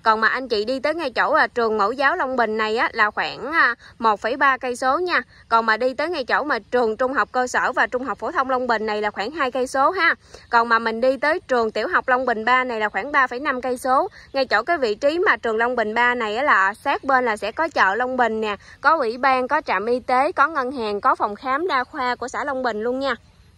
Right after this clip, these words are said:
Còn từ vị trí đất của mình ở đây á, anh chị đi ra tới ngoài thị trấn Vĩnh Bình á, thì trung bình mình đi là sáu phẩy hai cây số ha.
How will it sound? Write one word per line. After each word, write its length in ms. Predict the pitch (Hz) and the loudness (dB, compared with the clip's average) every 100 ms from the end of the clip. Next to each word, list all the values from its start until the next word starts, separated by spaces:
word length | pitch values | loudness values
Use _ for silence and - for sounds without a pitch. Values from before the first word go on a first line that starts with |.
| _ _ _ _ - - - - | _ _ _ _ -20 -20 -12 -2
Còn 200 | 247 240 | 0 2
từ 200 | 247 233 | 0 2
vị 160 | 226 | -2
trí 160 | 302 349 | -4 -4
đất 180 | 381 - | -4 -2
của 120 | 247 | -4
mình 220 | 302 247 | -2 -2
ở 160 | 220 294 | -4 -4
đây 240 | 214 277 | -4 -2
á, 140 | 320 - - - - | -4 -6 -20 -18 -4
anh 200 | 277 285 | -2 0
chị 200 | 233 214 | -2 -2
đi 180 | 269 269 | -4 -2
ra 200 | 277 262 | -2 0
tới 200 | 285 349 | -2 0
ngoài 200 | 285 220 | -2 -2
thị 260 | 233 208 | -2 -2
trấn 120 | 285 330 415 | 0 0 0
Vĩnh 180 | - | -2
Bình 200 | 294 240 | 0 0
á, 100 | 240 | -2
thì 160 | 277 233 | -4 -2
trung 220 | 262 262 | -2 0
bình 180 | 247 226 | 0 0
mình 160 | 226 226 | -2 0
đi 140 | 254 | 0
là 140 | 247 | 0
sáu 260 | 214 262 330 | -2 -2 -2
phẩy 160 | 285 339 | -2 -2
hai 200 | 285 262 | -2 -2
cây 160 | 254 | -4
số 260 | 254 269 349 | 0 0 2
ha. 240 | 381 330 | 0 -2